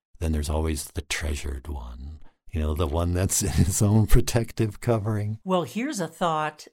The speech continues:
Speaker 2: and that is to notice, what do people in their houses put a frame around?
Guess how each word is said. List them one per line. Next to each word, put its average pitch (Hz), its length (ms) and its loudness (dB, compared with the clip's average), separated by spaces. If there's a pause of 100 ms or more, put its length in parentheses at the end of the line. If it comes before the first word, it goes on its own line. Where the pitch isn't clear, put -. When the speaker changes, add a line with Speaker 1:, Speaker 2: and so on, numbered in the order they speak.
Speaker 2:
and 165 180 -2
that 175 220 0
is 165 400 -4 (120)
to 156 140 -8
notice, 170 680 -4 (120)
what 220 280 -4
do 359 140 -4
people 233 420 -4
in 175 100 -2
their 160 180 -4
houses 165 540 -6
put 180 240 -8
a 156 60 -8
frame 170 480 -6
around? 127 420 -8